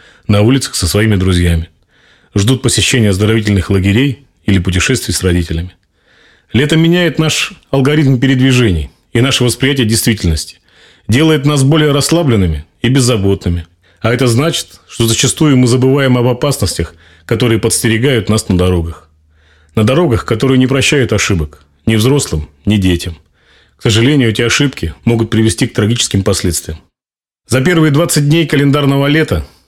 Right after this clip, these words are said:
на дорогах нашего региона произошло сто тридцать три дорожно-транспортных происшествия, в которых погибли двадцать человек,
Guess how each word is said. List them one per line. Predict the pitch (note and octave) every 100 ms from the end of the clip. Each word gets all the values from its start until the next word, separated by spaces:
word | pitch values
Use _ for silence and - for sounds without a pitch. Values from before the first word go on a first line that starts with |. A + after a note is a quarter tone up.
| -
на | B2
дорогах | C#3+ C#3 C#3+ C#3+
нашего | C3+ C#3
региона | B2+ B2+ D3 D3 F#2+ - _ -
произошло | A#2 A#2+ B2 C#3+
сто | - D3+
тридцать | C#3+ C3 A#2+
три | - C3+
дорожно-транспортных | A#2+ A#2 A2+ A#2 A#2 - G2+ -
происшествия, | - G#2+ - F#2 - E2 - _ _ _ _ _
в | -
которых | A#2 C3 B2 -
погибли | A#2 C#3+ B2+ E2 - G2
двадцать | F#2+ B2 -
человек, | - F#2+ F2+ F2+ E2+